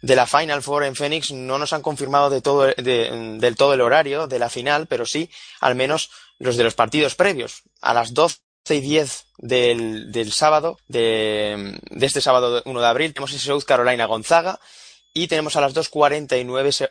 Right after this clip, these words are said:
Oregón North Carolina. Evidentemente, eh, son cuarenta minutos después los que intentan hacer entre partido y partido, así que irán bastante seguidos.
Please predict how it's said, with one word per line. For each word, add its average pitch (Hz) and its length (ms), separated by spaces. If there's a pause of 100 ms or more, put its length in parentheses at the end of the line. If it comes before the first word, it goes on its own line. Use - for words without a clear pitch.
(100)
Oregón 117 380
North 123 160
Carolina. 101 500 (140)
Evidentemente, 127 800 (320)
eh, 123 440
son 135 200
cuarenta 156 360
minutos 151 360
después 147 480
los 127 180
que 117 300
intentan 131 560 (180)
hacer - 420 (840)
entre 123 260
partido 135 340
y 131 60
partido, 160 500
así - 220
que 127 80
irán 135 220
bastante 131 520 (300)
seguidos. 110 760